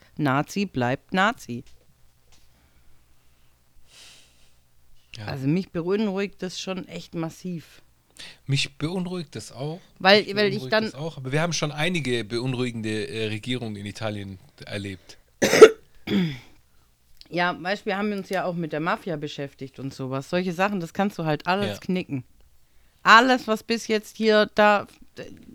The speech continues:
Speaker 1: erarbeitet wurde und, und super Gesetze, was man ja wirklich sagen muss, dass in Italien d-, da wirklich viele gute Gesetze gibt, um die Mafia ins Knie zu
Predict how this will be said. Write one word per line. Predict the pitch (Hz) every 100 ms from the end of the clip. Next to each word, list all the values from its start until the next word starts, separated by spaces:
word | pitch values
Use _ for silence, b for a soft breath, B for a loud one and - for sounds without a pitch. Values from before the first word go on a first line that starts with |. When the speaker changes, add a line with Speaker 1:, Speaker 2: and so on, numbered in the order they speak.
| - -
Speaker 1:
erarbeitet | 202 - 202 220 208 190 180
wurde | 175 180 185 185 175
und, | 190 185 -
und | 185 180 - B B B B -
super | 165 - 269 277 240
Gesetze, | 208 202 175 196 - 165 151
was | 160 175
man | 180 180
ja | 175
wirklich | 202 185 180
sagen | 180 180 170
muss, | 160
dass | - 160
in | 165
Italien | 160 165 170 180 170 170 -
d-, | - -
da | 170 175
wirklich | 185 190 185
viele | - - 220 208 196
gute | - 202 196
Gesetze | 185 175 185 190 175
gibt, | 165 170 -
um | - 165 165 - 156
die | 165
Mafia | 165 170 165 143
ins | 151
Knie | - 180 196 170
zu | - 143 143